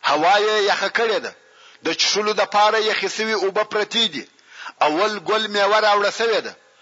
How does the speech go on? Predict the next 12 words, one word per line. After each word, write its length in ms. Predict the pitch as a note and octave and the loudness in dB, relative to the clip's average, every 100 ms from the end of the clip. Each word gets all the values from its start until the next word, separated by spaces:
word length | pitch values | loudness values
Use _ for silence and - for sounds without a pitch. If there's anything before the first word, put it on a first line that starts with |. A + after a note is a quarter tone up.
| - - - | -20 -12 -4
د 100 | E3 | -2
خوړلو 420 | - F3+ G#3+ A3 | 0 0 0 0
دپاره 440 | G#3 G3 G#3+ A3 | 0 2 4 4
خواړه 320 | G3+ G3+ G#3 A3 | 2 2 2 2
تیار 440 | A3 G#3+ A3 G#3+ | -2 2 2 2
دي. 180 | C3 G#2 _ _ _ _ - - - | -2 -14 _ _ _ _ -20 -20 -10
دواړو 420 | B2 G3 A#3+ B3 A3 | 0 2 4 2 -2
ښځو 320 | G3+ F#3 F#3 F3 | -4 -2 0 0
یې 140 | D3+ - - - | -2 -6 -20 -4
د 80 | E3 | 0
هغه 300 | D#3 D#3+ F#3+ | 0 2 2
وخت 260 | F3+ - | 0 -2